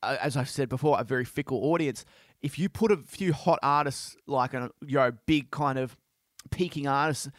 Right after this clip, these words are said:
in a festival like Big Day Out, festival like Future, people will come. People will come to these sho-, these festivals because they wanna see these acts. They wanna see the hot new thing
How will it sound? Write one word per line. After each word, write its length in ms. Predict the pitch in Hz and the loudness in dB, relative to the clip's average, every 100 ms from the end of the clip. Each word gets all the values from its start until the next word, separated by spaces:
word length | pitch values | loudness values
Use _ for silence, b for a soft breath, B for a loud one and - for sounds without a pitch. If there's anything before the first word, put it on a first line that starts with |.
| b b b | b b b
in 100 | 143 | -2
a 60 | 139 | 0
festival 460 | - 147 - 135 | 2 0 0 0
like 180 | 135 120 | 0 0
Big 160 | 127 131 | -4 0
Day 140 | 113 | 0
Out, 120 | 110 | 0
festival 280 | - 131 127 | -2 -4 -4
like 120 | 120 | -6
Future, 380 | - 185 131 113 b b b | -4 -4 -2 -6 b b b
people 300 | - 202 - | -4 -2 0
will 120 | 226 180 | -2 0
come. 380 | 170 196 113 - _ _ _ _ _ _ _ 139 | 2 2 0 -10 _ _ _ _ _ _ _ -4
People 260 | 156 180 185 | 0 0 2
will 240 | 151 180 | 4 4
come 240 | 185 170 175 | 2 -4 -2
to 100 | 151 | -2
these 160 | 139 | -2
sho-, 200 | - 139 - | -2 -4 -4
these 200 | 135 127 | -6 -4
festivals 380 | 139 151 151 123 | -4 -4 -6 -6
because 220 | 127 127 | -8 -4
they 100 | 143 | -2
wanna 280 | 131 135 147 | 0 -2 -4
see 240 | - 143 | -4 -2
these 200 | 127 123 | 0 0
acts. 260 | 131 143 - | 0 0 -2
They 80 | 123 | -6
wanna 200 | 135 135 | -6 -6
see 220 | - 135 | -4 -4
the 80 | 110 | -4
hot 240 | 143 - | -4 -4
new 160 | 135 127 | -6 -6
thing 380 | - 151 117 | -4 -4 -6